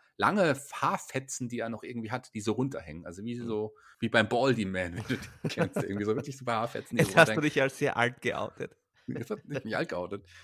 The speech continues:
Speaker 1: Na, ich hab neulich Karl Ransayer zitiert und von daher, da hat mir jemand gesagt, wer jeder, jeder, jeder, der Karl Ransayer ist tot lustig findet, der ist alt.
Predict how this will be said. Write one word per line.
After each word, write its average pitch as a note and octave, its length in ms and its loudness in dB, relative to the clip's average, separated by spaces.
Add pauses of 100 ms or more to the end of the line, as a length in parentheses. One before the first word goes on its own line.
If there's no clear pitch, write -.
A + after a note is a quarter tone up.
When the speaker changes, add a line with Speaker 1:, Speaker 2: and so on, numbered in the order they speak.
(200)
Speaker 1:
Na, F3 60 4
ich D#3 100 4
hab D3 80 6
neulich C#3 300 2
Karl A#2+ 180 2
Ransayer A2 440 2
zitiert F#2+ 440 -8
und G2 120 -10
von G#2+ 120 -6
daher, G2+ 220 -4
da G#2 200 -2
hat B2 180 -4
mir B2 80 -2
jemand A#2+ 240 -4
gesagt, A2+ 460 -4
wer G#2 140 -2
jeder, C3 320 0
jeder, C3 340 0 (160)
jeder, D#3+ 220 2
der C#3 140 2
Karl A#2 180 2
Ransayer C3+ 400 0
ist - 140 -10
tot A#2+ 300 -6
lustig A2+ 440 -8
findet, A2+ 360 -8
der - 120 -8
ist - 120 -12
alt. - 300 -14